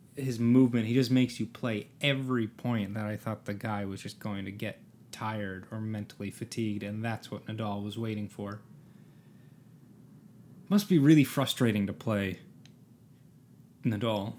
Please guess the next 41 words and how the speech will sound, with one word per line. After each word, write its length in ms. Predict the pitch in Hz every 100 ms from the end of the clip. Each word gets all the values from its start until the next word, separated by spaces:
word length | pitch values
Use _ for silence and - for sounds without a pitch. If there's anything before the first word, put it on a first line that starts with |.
| -
or 80 | 127
just 220 | 123 117
at 240 | 127 147
the, 160 | 123 113 -
the 180 | 131 117
highest 360 | 131 127 117
level. 240 | - 135 196
You 140 | 214
know, 80 | 208 - - -
one 260 | 247 277
thing 220 | 254 240
I 100 | 190
think 140 | 160 151
is 100 | 131
weird 340 | 131 127 117
with 120 | 107
professional 540 | 101 107 107 104 - 104
tennis 360 | - 107 104
is 160 | - 120
that 280 | 120 117 -
there 140 | 127
is 280 | 127 156 143
consistency 1040 | - 135 123 - 120 - - - 131 127 -
in 120 | 110
who 240 | 101 117
wins. 640 | 110 101 104 117 147 143 - - - - - - - - -
So 240 | - 151
there 220 | 139 139
are 260 | 156 160 160
celebrity 560 | 147 - 139 131 135 131
players 480 | - 113 110 120
like 200 | 120 113
Nadal 400 | 113 110 107 110
and 100 | 117
Federer, 400 | 117 117 110 107
but 140 | 104 -
they're 100 | 110
famous 540 | - - 190 165 131
because 600 | - 120 - 156 156 123
they 140 | 110 104
win. 500 | 101 135 131 -